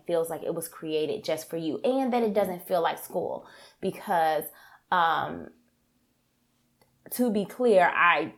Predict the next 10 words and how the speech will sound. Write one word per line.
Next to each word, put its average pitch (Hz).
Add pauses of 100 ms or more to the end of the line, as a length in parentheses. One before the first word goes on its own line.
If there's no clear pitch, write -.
totally 165 (380)
respect 170 (500)
all 165
of 165
the 143 (400)
high 190
school 175
English 170
teachers, 151
especially 160